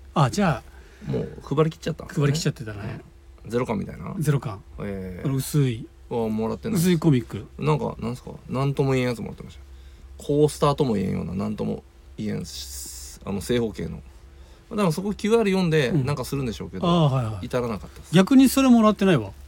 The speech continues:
Speaker 2: あ、そうなんですか？
Speaker 1: うん。なんか、あの、ワンピースゼロみたいな。
Speaker 2: ああ、そうなんですか？
Speaker 1: あれもらったけどね。
Speaker 2: ええ。
Speaker 1: しかも、一冊ずつだったっけ？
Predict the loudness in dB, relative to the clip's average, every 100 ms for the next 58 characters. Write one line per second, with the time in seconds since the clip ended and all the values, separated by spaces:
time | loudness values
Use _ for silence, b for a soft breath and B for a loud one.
0 | -20 -20 -20 -20 -10 -8 -8 -10 -8 4
1 | 4 4 -2 -14 -20 -20 -20 -20 -18 -18
2 | -2 2 2 0 -8 -14 -6 0 2 4
3 | 2 -4 -8 -18 -20 -20 -20 -20 -20 -8
4 | 2 2 4 2 2 4 6 6 4 2
5 | -8 -14 -18 -12 -8 -8 -8 -10 -12 -4
6 | 4 6 6 4 2 -4 -6 -6 -4 -2
7 | -4 -6 -10 -12 0 4 6 6 2 -6
8 | -2 0 0 0 -2 0 -2 -2 -6 -8